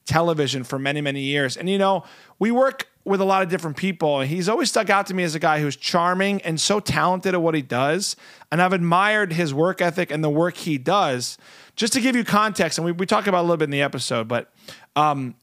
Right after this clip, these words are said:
we do these things called movie junkets, which is one of the coolest perks of being a T V host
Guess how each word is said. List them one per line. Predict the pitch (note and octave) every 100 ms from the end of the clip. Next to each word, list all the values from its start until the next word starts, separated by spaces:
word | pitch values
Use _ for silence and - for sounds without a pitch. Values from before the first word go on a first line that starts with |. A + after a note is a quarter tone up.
| C#3
we | F3+
do | G3
these | G#3+ G3
things | G3 E3+
called | F3 D#3+
movie | F#3+ G3
junkets, | D3 B2 A#2 G2+ -
which | D3+
is | F3
one | F#3+ B3+
of |
the | B3
coolest | - G#3+ G#3 -
perks | - F3 C#3
of | C#3
being | D3 C#3
a |
T | B2 D3
V | C#3 C#3+
host | B2+ A#2+ -